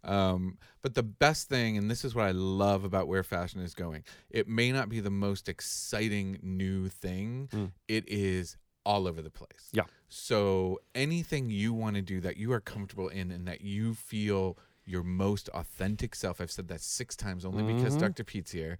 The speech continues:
Speaker 2: Mm-hmm.
Speaker 1: Um, that's what you need to wear.
Speaker 2: Yeah.
Speaker 1: You know, and, and be ready, 'cause there will be some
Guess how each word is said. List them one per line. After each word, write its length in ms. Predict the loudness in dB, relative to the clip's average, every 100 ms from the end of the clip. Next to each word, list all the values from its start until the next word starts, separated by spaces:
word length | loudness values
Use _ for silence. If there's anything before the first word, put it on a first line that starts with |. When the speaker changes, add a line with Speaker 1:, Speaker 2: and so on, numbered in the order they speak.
| -6
Speaker 2:
Mm-hmm. 300 | -6 -2 2
Speaker 1:
Um, 280 | 4 2 -2 -12 -20 _
that's 220 | 4 4 2
what 80 |
you 100 | 0
need 160 | -2 -2
to 80 | -4
wear. 160 | -6 -10 0
Speaker 2:
Yeah. 160 | 2 2 -6 _ _
Speaker 1:
You 120 | 0 2
know, 220 | 2 0 -12 0
and, 220 | 0 2
and 200 | 2 2
be 160 | 2 4
ready, 240 | 4 2
'cause 160 | -2 2
there 160 | 4
will 180 | 4 2
be 140 | 0
some 600 | -2 0 0 0 -2 -4